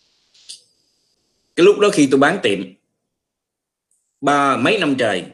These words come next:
kêu ai bán, người ta tới, người ta muốn mua, người ta trả giá rồi xong xuôi hết rồi, rồi lại họ đổi ý, rồi trở vào muốn mua rồi lại đổi ý, năm lần, ba, bảy lượt như vậy. Tại sao tôi bán không được? Nó đơn giản là như vậy.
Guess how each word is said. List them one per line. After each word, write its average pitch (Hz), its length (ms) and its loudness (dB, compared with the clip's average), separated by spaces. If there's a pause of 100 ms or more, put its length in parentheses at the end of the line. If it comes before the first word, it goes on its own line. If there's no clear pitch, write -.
(180)
kêu 156 320 0
ai 151 320 -2
bán, 160 340 -4 (120)
người 117 200 -4
ta 117 120 -4
tới, 151 260 -2
người 143 100 -6
ta 113 120 -4
muốn 147 260 -4
mua, 135 280 0
người 98 100 -6
ta 104 160 -4
trả 95 180 -6
giá 135 260 -4
rồi 120 140 -6
xong 113 200 -8
xuôi 117 180 -6
hết 156 240 -4
rồi, 92 200 -4 (120)
rồi 80 120 -8 (100)
lại 80 240 -12
họ 92 140 -6
đổi 95 320 -6
ý, 143 320 -4
rồi 92 120 -6 (180)
trở 104 280 0
vào 107 360 -2
muốn 135 220 -2
mua 127 240 0
rồi 87 220 -2
lại 78 160 -4
đổi 98 220 -2
ý, 147 280 -2 (260)
năm 147 320 0
lần, 92 300 0
ba, 117 260 -2
bảy 98 220 -2
lượt 107 220 0
như 117 80 -6
vậy. 82 160 -6 (1400)
Tại 95 220 -4
sao 110 140 -4
tôi 110 100 -4
bán 120 120 0
không 147 100 -4
được? 92 300 -2
Nó 123 80 -8
đơn 120 220 0
giản 95 180 -2
là 131 80 -4
như 101 100 -6
vậy. 82 180 -4